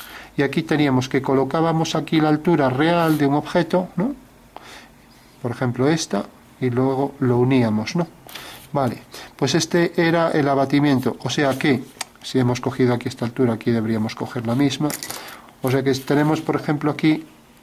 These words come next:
esta recta, ¿no? La recta A su uno, A su dos, ¿no? Vale. Bueno, pues para hacer el abatimiento de esta recta y or-, obtener, pues, este ángulo en verdadera forma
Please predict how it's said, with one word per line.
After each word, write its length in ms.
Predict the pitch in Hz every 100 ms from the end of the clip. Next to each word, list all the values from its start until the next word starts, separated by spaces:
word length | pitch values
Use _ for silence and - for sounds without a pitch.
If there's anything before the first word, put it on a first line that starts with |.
| - -
esta 320 | 165 156 -
recta, 440 | 110 110 - - 151 - - - _ -
¿no? 100 | 151 - - -
La 160 | 123 113
recta 400 | 131 127 - 120 -
A 100 | 127
su 180 | - 147
uno, 340 | 147 151 151 - - - - - - - - - - _ _ _ -
A 100 | 143
su 220 | - 113
dos, 380 | 98 - - -
¿no? 140 | 160 - - - - -
Vale. 180 | 156 117 - - - - - -
Bueno, 240 | 160 123
pues 140 | - -
para 200 | - 139
hacer 220 | 135 170
el 120 | 175
abatimiento 500 | 170 170 175 170 165
de 60 | 165
esta 180 | 175 165
recta 260 | 160 143
y 140 | 131 139
or-, 220 | 135 131
obtener, 520 | 151 - 147 170 127
pues, 180 | 120 -
este 240 | 135 - 147
ángulo 300 | 131 113 120
en 80 |
verdadera 560 | 117 123 123 120 117 123
forma 500 | - - 143 123